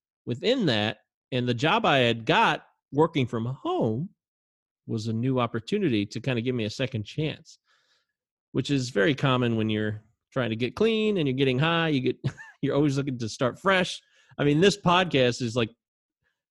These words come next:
when it comes to addiction, this podcast name is like the, and it's the perfect symbolism. The first day of the rest of my life always starts tomorrow. You know,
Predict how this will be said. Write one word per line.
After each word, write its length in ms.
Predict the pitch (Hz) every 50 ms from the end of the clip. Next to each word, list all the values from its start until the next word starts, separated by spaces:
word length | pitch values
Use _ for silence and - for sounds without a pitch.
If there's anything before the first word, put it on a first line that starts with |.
| _ -
when 140 | - 160 170
it 60 | 165
comes 160 | 240 262 240
to 80 | 254 220
addiction, 460 | 170 131 143 165 170 - - 196 165
this 160 | 147 160 -
podcast 480 | - 156 151 170 165 - 175 165 170 180
name 180 | 175 165 156
is 160 | 135 117 - _ -
like 240 | 131 127 113 107 - _
the, 300 | 139 143 139 123 117 123 - _ -
and 240 | 131 120 117 117 - - _ _ _ _ _ _ _ _ _ _ _ _
it's 300 | - 151 - - - - _ _ _ _ -
the 100 | 147 139
perfect 500 | - - - - 202 185 - 175 - -
symbolism. 760 | - 170 165 160 139 123 110 104 92 - - - - - - _ _ _ _ _ _ _ _
The 80 | -
first 280 | - - 165 170 165 -
day 120 | 156 147 147
of 40 | 143
the 80 | 135
rest 220 | 135 139 135 - 143
of 60 | 131
my 100 | 123 123
life 300 | 127 123 107 101 - -
always 200 | 127 131 135 -
starts 300 | - 135 123 117 - -
tomorrow. 440 | - 123 123 117 107 110 107 107 -
You 120 | 123 110
know, 60 | 113